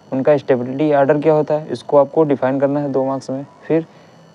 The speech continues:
give the structure and uses of diphenyl methane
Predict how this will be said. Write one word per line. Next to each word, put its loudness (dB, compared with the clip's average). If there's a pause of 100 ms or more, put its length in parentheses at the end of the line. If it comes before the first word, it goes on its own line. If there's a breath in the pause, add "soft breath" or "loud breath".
give 4
the 6
structure 0
and 0
uses 4
of -2
diphenyl 2 (240)
methane -2